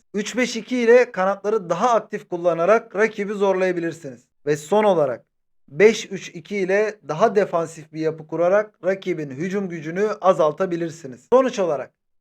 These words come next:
her taktikte olduğu gibi eğer doğru oyuncular ve doğru planlamayla bu yapıyı uygularsanız başarıya gitmeniz oldukça olası. Ancak eksik yönleri de var. Rakipler bu yöntemleri kullanarak size karşı üstünlük sağlayabilir. Bunu da her zaman göz önünde bulundurmak lazım. Peki sizce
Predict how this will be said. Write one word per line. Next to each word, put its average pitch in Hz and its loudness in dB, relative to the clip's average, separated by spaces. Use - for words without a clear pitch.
her 254 4
taktikte 220 0
olduğu 180 2
gibi 135 -10
eğer 175 2
doğru 185 4
oyuncular 170 0
ve 139 -6
doğru 196 0
planlamayla 165 -2
bu 214 -2
yapıyı 208 2
uygularsanız 196 -2
başarıya 170 0
gitmeniz 196 -10
oldukça 185 -2
olası. 151 -2
Ancak 196 -2
eksik 196 -8
yönleri 185 -2
de 139 -2
var. 110 -10
Rakipler 185 -2
bu 233 -4
yöntemleri 180 -2
kullanarak 175 -2
size 190 -2
karşı 170 0
üstünlük 170 -12
sağlayabilir. 160 -2
Bunu 175 -6
da 143 -2
her 190 4
zaman 185 -4
göz 175 -4
önünde 156 -6
bulundurmak 131 -10
lazım. 120 -10
Peki 254 -2
sizce 180 -8